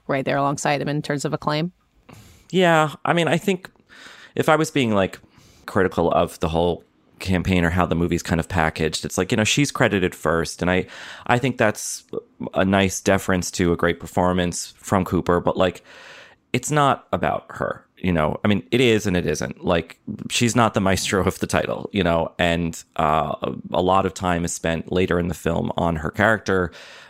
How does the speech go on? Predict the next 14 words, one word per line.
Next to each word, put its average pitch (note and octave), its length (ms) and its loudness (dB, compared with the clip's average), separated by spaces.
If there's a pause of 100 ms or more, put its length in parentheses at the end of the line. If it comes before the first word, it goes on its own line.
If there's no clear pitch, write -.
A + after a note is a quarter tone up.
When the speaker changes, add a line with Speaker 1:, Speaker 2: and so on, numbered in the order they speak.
Speaker 2:
uh, E2+ 180 0
in F2 120 -4
a - 40 -6
particular E2 560 0
way F2 500 2 (240)
that F2 400 -2 (260)
people E2+ 280 0
seem E2 280 -2
to E2 80 -2
be - 260 -4 (300)
taking E2 300 0
increasing E2+ 420 0
issue G2 260 2
with. F2+ 280 0